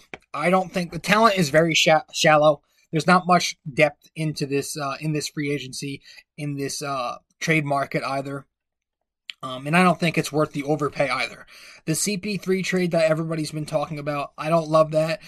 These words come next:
The contract and the age, not a good combination there, especially with the injury risk, uh, he has. And I just don't like, I love Chris Paul. He's a Hall of Famer. He probably should have a ring by now.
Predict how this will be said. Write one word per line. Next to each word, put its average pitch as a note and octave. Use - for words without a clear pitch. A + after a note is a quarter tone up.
The D3
contract E3
and E3
the C#3+
age, D#3+
not D#3
a F#3+
good E3+
combination D#3
there, D3
especially D#3+
with D3+
the D3+
injury E3
risk, D3+
uh, C#3
he C#3+
has. C#3
And F#3
I F3
just F#3
don't F#3
like, D#3+
I E3+
love F3+
Chris F3
Paul. D#3
He's D#3
a C#3+
Hall D#3+
of D#3
Famer. D3+
He D3
probably D3+
should F3
have D3+
a D3+
ring D3
by C#3+
now. C#3